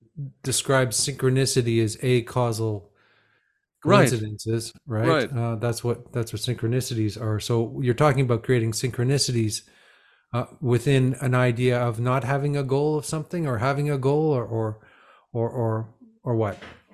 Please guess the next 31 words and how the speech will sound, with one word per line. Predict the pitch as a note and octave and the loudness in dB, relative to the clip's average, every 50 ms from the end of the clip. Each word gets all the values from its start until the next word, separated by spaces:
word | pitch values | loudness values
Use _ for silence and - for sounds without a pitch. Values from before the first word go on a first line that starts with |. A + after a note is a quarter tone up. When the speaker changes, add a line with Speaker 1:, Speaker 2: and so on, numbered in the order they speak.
| - - - - - - _ | -20 -20 -20 -20 -20 -10 _
Speaker 2:
No, | - G#3 G3+ | 0 2 4
normally, | G3 G3 G3+ A3+ A3 G#3 G3+ G3 F#3 F#3 - | 4 4 4 4 4 2 2 2 0 0 0
normally | D#3+ E3 F#3+ G3 G3 F#3 E3+ E3+ E3+ D#3 | 0 2 2 2 2 2 2 2 0 0
as | D3+ D3 C#3+ | -2 -4 -6
a | D3 | -8
contrast, | - - E3+ F3+ F#3 - E3 C#3 B2+ - _ - | -8 -6 -6 -6 -6 -6 -8 -8 -8 -8 _ -8
we | C#3+ C#3 | -6 -2
go | A#2+ D3 D3 D#3+ | 2 4 4 4
about | D#3 C3+ D3 C#3+ C#3+ C#3 | 4 4 4 2 2 2
our | C3+ C3+ C3 C3 | 0 0 0 0
worlds | B2+ A#2+ A#2+ A#2+ C3 C3+ - - | 0 0 0 0 0 -2 -4 -6
that | C3 A#2 - | -8 -8 -6
we | B2+ | -8
change | A#2 - - C3+ C3+ C3+ - | -8 -4 -2 -2 -2 -2 -2
our | B2+ B2 | -4 -4
behavior | A#2 B2 A#2+ A2+ A#2+ A2+ A2+ A#2 B2 | -4 -4 -4 -4 -2 -2 -2 -2 -4
to | A#2 - B2+ A2+ | -4 -4 -4 -6
create | - - - B2 A2 A2 A2 G#2+ A#2 | -6 -4 -4 -4 -2 -2 -2 -4 -6
a | |
certain | A2 - - G#2+ G#2+ - - A2+ | -6 -4 -4 -4 -4 -4 -8 -10
future | - - E3+ G3 G3+ - - C3+ | -6 -2 0 0 0 0 -2 -4
for, | - - A#2+ A2+ G#2+ | -2 -2 -2 -2 0
or | - G#2+ A#2 A2+ - A#2 A2 G#2+ | 0 -2 -2 -2 0 0 0 0
to | - - B2+ | -2 -2 0
manifest | A#2 B2 C#3 D#3 D#3+ D3 - - C3 A#2+ A2+ - - | 2 4 4 4 4 2 0 -2 -4 -4 -4 -4 -4
a, | A#2+ A2+ A2 A2+ | -4 -4 -4 -6
a | A2 | -6
certain | - - A#2 A2+ - A2 | -4 -2 -2 -2 -2 -4
future. | - - - A#2 - - G#2 G2+ | -8 -4 -4 -4 -4 -4 -6 -6
So | - A2+ A2+ | -4 -2 0
you, | A#2+ A#2 A2+ A#2+ A2+ A2+ | 0 2 2 0 0 0